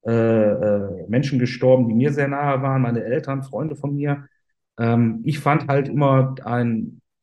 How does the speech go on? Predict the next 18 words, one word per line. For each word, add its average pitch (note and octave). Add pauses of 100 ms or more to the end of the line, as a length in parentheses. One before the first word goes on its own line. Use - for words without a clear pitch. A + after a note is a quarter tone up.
(360)
persönlichen D3
Kontakt - (1040)
wichtig -
in G2
so G#2+
einer G2+
Situation. F#2+
Ich -
sehe A#2+
das A#2+
auch - (220)
tagtäglich C3
bei A2
uns, D3+
äh, B2+ (760)
ähm, A#2
dass A2+
dort, B2+